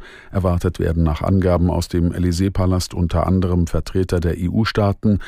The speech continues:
der Golfregion und der G zwanzig-Gruppe sowie Palästinenser Präsident Abbas.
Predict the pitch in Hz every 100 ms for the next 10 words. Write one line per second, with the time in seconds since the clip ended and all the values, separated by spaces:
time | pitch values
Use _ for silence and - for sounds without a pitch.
0 | - - 92 110 127 120 110 107 117 127
1 | 123 - 87 - 82 80 80 76 - 101
2 | 107 107 - 107 123 123 117 113 104 98
3 | 98 92 92 92 - 90 85 85 87 -
4 | 95 90 87 90 87 98 101 - -